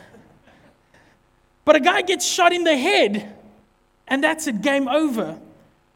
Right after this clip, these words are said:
We need to be careful about what goes on in over here. That's why we need to put on the helmet of salvation. Paul writes, "Don't conform,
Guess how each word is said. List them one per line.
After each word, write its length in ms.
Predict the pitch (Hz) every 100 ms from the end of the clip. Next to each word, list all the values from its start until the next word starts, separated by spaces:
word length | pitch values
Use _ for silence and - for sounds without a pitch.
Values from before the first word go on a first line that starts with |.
| -
We 120 | 302
need 200 | 339 311
to 80 | 247
be 120 | 269
careful 880 | 262 330 381 359 262 202 202 - - - - - _
about 500 | 226 202 254 240 240
what 180 | 262 202
goes 300 | 277 285 254
on 260 | 220 226 226
in 160 | 214
over 240 | 226 220 202
here. 480 | 208 302 190 143 - - - _ _ _ 269
That's 160 | 262
why 100 | 302
we 120 | 277
need 160 | 277 269
to 60 | -
put 120 | 277
on 100 | 269
the 140 | 254
helmet 320 | 214 330 302
of 100 | 262
salvation. 720 | 247 247 220 302 330 - 151 - - - _ _ _ _ _ _
Paul 260 | 339 370 349
writes, 460 | 294 220 190 - - - _ _ _ _ _
"Don't 400 | 285 302 349 320
conform, 840 | 294 302 - - 359 247 185 190